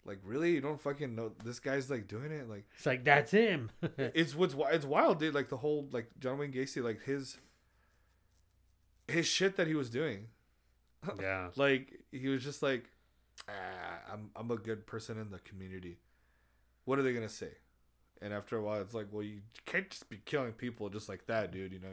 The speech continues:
Speaker 1: you, you know,
Speaker 2: <laughs>
Speaker 1: it's against the law." And raping little kids and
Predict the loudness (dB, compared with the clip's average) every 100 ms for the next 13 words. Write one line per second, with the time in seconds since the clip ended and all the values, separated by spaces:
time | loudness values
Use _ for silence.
0 | -8 -2 -2 -2 -2 -2 0 -2 -2 -6
1 | -6 -6 -8 -2 0 0 -4 -10 _ _
2 | -20 -20 _ -20 -20 -20 -20 -20 _ _
3 | -14 -6 -6 -4 -4 -4 -6 -4 -2 0
4 | 0 -2 -10 -12